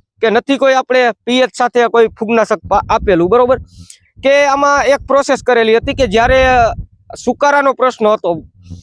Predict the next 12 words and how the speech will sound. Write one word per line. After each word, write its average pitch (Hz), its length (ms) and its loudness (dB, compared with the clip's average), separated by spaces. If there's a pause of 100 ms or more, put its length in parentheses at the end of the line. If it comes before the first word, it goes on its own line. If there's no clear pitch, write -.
(120)
અને 226 160 -2
ત્યારે 277 360 0 (240)
જે 285 100 2
આપણે 285 360 2
વીડિયો 226 340 0
પણ 247 160 0
બનાવેલો 214 520 2
હતો 247 180 -2
કે 226 200 0 (420)
પી 240 220 0
એચ 254 180 -2
આપવાથી 226 680 -2